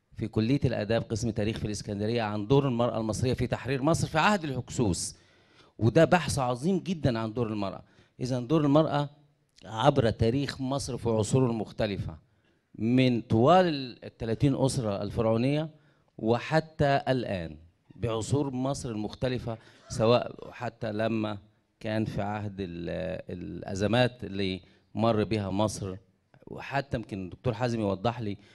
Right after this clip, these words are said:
في عصر الانهيار الأول استمر مية وخمسين سنة، عصر الانهيار التاني اللي بعد الدولة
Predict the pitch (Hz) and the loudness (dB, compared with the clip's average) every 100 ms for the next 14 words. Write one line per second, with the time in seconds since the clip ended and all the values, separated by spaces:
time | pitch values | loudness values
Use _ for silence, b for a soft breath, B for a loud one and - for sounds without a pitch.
0 | b - 113 120 117 101 98 92 113 117 | b -2 0 2 0 -4 -4 0 2 2
1 | 101 110 113 98 - 104 110 104 104 104 | 0 -2 0 -2 -4 -4 -2 -2 -4 -6
2 | 90 107 117 110 104 b b - 117 120 | -8 -4 -2 -4 -6 b b -6 -2 -2
3 | 120 104 101 117 113 107 - 117 113 107 | -2 -4 -4 -2 -2 -2 0 2 2 -2
4 | b b _ 104 101 101 95 - 92 101 | b b _ -6 -4 -2 -6 -8 -2 -2
5 | 104 101 | 0 -2